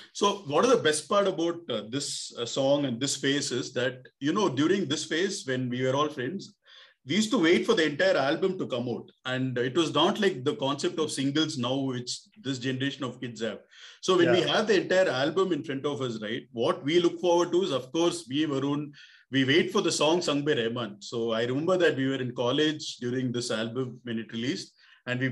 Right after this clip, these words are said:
Speaker 1: played it on Varun's car, and we started with New York Nagaram. And I think instantly only we were like, "Man, this song, I think with repeated hearings, we're gonna love it. It's sounding so good." The whole feel
Speaker 2: Yeah.
Speaker 1: and that guitaring and Rahman's humming in the beginning, that, mm,
Speaker 2: Yeah.
Speaker 1: dum,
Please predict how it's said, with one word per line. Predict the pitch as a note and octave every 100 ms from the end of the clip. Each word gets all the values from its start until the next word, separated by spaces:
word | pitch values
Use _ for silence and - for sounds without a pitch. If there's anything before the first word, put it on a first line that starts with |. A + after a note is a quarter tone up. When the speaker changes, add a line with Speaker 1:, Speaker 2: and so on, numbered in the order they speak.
| C3
Speaker 1:
played | D3+
it | F3+ E3+
on | C3+
Varun's | C3+ E3 D#3+ C#3+
car, | C#3+ E3
and | D#3 B2
we | B2
started | - C3+ D#3+
with | F#3 D#3+
New | C#3+ D3
York | D#3 C#3
Nagaram. | B2 C3 G#3 - - - -
And | F#3+
I | F3
think | C4+
instantly | G3 F#3 B3 A#3+ B3 A3+
only | A#3
we | A3 F#3+
were | D#3+
like, | D#3 - B2
"Man, | C#3 C3+
this | B2+ D3 E3
song, | D#3+ D#3+
I | C#3
think | D3+ F3
with | C#3+ B2+
repeated | B2+ F3 F#3 D#3+
hearings, | D#3 E3
we're | C#3+ C3
gonna | D3 D#3 B2+
love | C#3 D#3
it. | - B2+
It's | - -
sounding | C#3 E3+ F3+
so | - D#3+ F3 C3 D3
good." | D3+ - _ - _
The | B2+ C3+ C3+ A#2+ A#2
whole | D3 F3
feel | F3+ - D#3+ E3 D#3
Speaker 2:
Yeah. |
Speaker 1:
and | C3 A2+
that | A2+
guitaring | A2 B2+ D#3+ E3 E3 D#3+ - - -
and | D3+
Rahman's | E3+ A#3 A#3+
humming | F3 F#3 C4
in | A3+
the | D3+
beginning, | C3 C#3 C#3+ G#2+ - -
that, | A#2+ -
mm, | C#3+ D3 C#3+ C#3+ C#3+
Speaker 2:
Yeah. |
Speaker 1:
dum, | E3 E3 E3 D#3+ D#3+